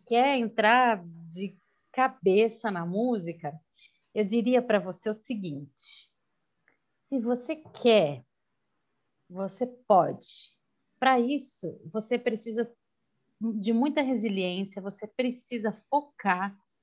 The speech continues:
é, estudar, né? Mas principalmente entender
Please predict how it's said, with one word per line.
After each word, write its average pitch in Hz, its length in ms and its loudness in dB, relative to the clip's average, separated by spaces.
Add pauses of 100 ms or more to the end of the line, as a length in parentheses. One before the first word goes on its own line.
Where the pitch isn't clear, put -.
(520)
é, 175 420 -2
estudar, 208 800 0 (640)
né? 214 400 -2 (340)
Mas 247 160 -2
principalmente 254 1120 -2
entender 240 800 0